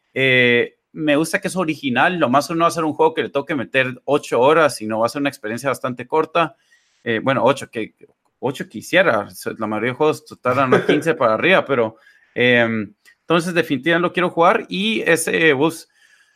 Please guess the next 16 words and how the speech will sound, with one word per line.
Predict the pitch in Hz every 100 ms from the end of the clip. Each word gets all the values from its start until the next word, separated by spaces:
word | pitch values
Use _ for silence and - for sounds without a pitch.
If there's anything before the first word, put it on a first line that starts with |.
| _
Wolfenstein, | 127 165 175 - 185 170 151 -
eh, | 135 123 117 107
Youngblood, | 143 202 185 175 147 117 _ _
que, | 139 131 120 113 -
que |
sí | 127 196
me | 202
gustó, | 185 131 185
como, | 196 156 127 117
como | - 123 131
he |
dicho, | 160 185 226 - -
ese | 160 165 190
es, | 180 - _ _
ese | - 143 180
juego, | - 175 190 175 127 104